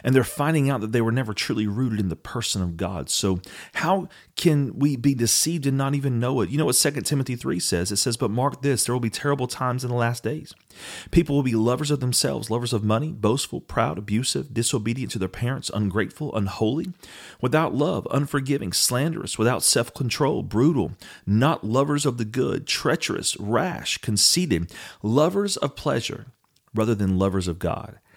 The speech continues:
having a form of godliness, but denying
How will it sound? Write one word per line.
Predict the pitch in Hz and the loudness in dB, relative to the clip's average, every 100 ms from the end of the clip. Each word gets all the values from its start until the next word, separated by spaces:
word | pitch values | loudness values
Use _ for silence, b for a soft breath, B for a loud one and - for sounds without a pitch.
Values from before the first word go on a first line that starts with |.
| B B - | B B -6
having | 135 135 139 131 127 | 0 2 2 0 0
a | 110 104 | -2 -2
form | - - 139 143 160 156 - | -4 -6 -2 2 0 -2 -4
of | 120 - | -6 -4
godliness, | 120 123 73 76 - - - - _ _ _ _ | -4 -4 -4 -6 -6 -10 -12 -12 _ _ _ _
but | 104 87 | -6 -6
denying | 90 92 90 95 98 101 98 95 | -4 -2 0 -2 -2 -2 -2 -2